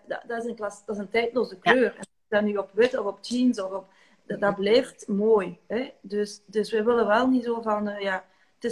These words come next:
Speaker 1: is, uiteindelijk zijn, duurzaamheid wil ook zeggen van, je gebruikt het lang.
Speaker 2: Mhm.
Speaker 1: En dat heeft niet enkel te maken met het productieproces, wat ook duurzaam moet zijn, maar dat is ook een stuk wat je niet zomaar, eh, vandaag gebruikt en morgen op de klerencontainer smijt, hè.
Speaker 2: Mhm.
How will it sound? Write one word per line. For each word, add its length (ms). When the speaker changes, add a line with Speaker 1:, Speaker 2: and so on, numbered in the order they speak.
Speaker 1:
is, 120
uiteindelijk 460
zijn, 280
duurzaamheid 760
wil 160
ook 140
zeggen 240
van, 180
je 80
gebruikt 300
het 160
lang. 300
Speaker 2:
Mhm. 140
Speaker 1:
En 40
dat 140
heeft 140
niet 80
enkel 180
te 80
maken 380
met 260
het 120
productieproces, 840
wat 120
ook 160
duurzaam 300
moet 160
zijn, 200
maar 100
dat 120
is 60
ook 160
een 200
stuk 320
wat 200
je 80
niet 200
zomaar, 400
eh, 240
vandaag 360
gebruikt 400
en 100
morgen 540
op 260
de 220
klerencontainer 680
smijt, 420
hè. 80
Speaker 2:
Mhm. 220